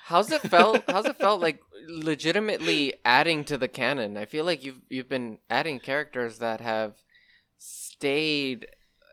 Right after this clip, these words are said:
Speaker 1: and, and have become sort of, like, part of the, the bigger turtle culture.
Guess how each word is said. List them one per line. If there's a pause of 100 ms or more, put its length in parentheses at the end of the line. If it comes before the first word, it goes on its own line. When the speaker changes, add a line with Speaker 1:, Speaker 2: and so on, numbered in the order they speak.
(120)
Speaker 1:
and,
and
have
become
sort
of,
like, (540)
part
of
the,
the (580)
bigger
turtle
culture.